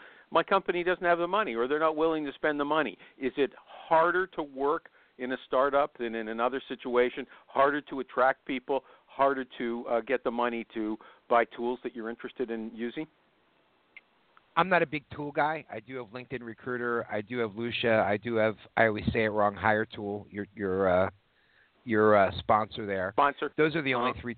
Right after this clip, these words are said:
Speaker 2: tools. Those are the only three tools that I use. Um, and I
Speaker 1: Uh-huh.
Speaker 2: use them primarily to get contact information, to pick up the phone and make a phone call. Um,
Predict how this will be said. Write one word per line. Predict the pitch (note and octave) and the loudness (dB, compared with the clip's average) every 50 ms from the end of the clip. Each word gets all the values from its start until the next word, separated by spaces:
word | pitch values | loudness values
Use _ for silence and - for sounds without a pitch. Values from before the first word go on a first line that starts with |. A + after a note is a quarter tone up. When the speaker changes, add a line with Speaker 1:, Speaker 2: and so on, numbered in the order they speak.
| - - | -10 -12
Speaker 2:
tools. | A#2+ A2 - _ _ _ _ _ _ _ _ _ _ _ _ _ _ _ _ _ - - | -12 -12 -12 _ _ _ _ _ _ _ _ _ _ _ _ _ _ _ _ _ -10 -2
Those | - E3 F3+ E3+ | 2 2 2 2
are | G#3 G#3+ | 2 0
the | F#3+ D3+ | 0 0
only | C3 B2+ B2+ A2 | 0 0 -2 -4
three | - - B2+ A2+ | -4 -6 -8 -6
tools | - B2 B2+ A#2 G#2 | -6 -6 -6 -6 -4
that | A#2 G#2 G2+ | -2 0 2
I | G2+ | 2
use. | G2 F#2 F2+ F#2+ A#2+ C3+ - - - _ _ _ _ _ _ _ - | 2 0 -4 -8 -8 -10 -12 -14 -16 _ _ _ _ _ _ _ 2
Um, | - G2+ G#2 G#2 G2+ G2+ G2+ G#2 G#2 - | 4 6 6 6 4 2 0 -2 -2 -2
and | B2 A#2+ | 0 2
I | A#2+ | 2
Speaker 1:
Uh-huh. | |
Speaker 2:
use | A#2+ B2+ C3+ C3+ A#2 | 2 2 0 -2 -2
them | A2 C3+ A#2+ | -4 -6 -2
primarily | A2 B2+ B2 A#2 A#2 A2+ A2+ A2+ A2 A2+ | 0 2 2 2 2 0 0 0 -2 -4
to | G#2+ G#2+ G#2 | -6 -6 -6
get | A2 G#2+ - | -8 -12 -8
contact | - A2 G#2+ A2+ - B2+ A#2 A#2 C3 | -6 -4 -4 -2 -2 -2 -2 -2 -6
information, | B2 - - A#2+ A#2 A2+ A2+ - - - | -8 -8 -6 -4 -2 -2 -2 -4 -6 -10
to | - G#2 | -12 -10
pick | - A#2 - | -8 -6 -4
up | A2+ - | -4 -4
the | - G#2+ | -4 -6
phone | - - A2+ A2 A2 | -6 -4 -4 -2 -2
and | G#2 | -2
make | G#2 G2+ A2+ | -2 -2 -2
a | G#2 | -4
phone | - G#2+ G#2 G#2+ | -6 -6 -6 0
call. | - C#3 D3+ D3+ - _ _ _ - - - - - - - - _ | 2 2 2 2 -2 _ _ _ -20 -20 -20 -20 -20 -20 -20 -10 _
Um, | - B2 B2 A#2+ A#2+ A#2 A#2 A#2 A#2 A#2+ | 2 4 4 4 4 4 2 0 -4 -10